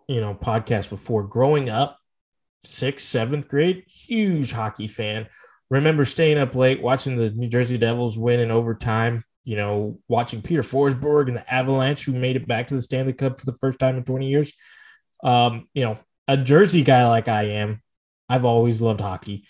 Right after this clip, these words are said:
Right now, looks like the Lightning are gonna beat the Rangers.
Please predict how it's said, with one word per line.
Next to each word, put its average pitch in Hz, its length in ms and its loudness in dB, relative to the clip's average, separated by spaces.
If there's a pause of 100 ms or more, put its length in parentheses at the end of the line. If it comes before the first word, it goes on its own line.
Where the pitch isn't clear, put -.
(720)
Right 147 220 4
now, 135 380 2
looks 139 220 2
like 139 180 2
the 123 100 2
Lightning 131 420 0
are 123 100 2
gonna 123 180 0
beat 123 220 -2
the 117 80 -6
Rangers. 139 680 0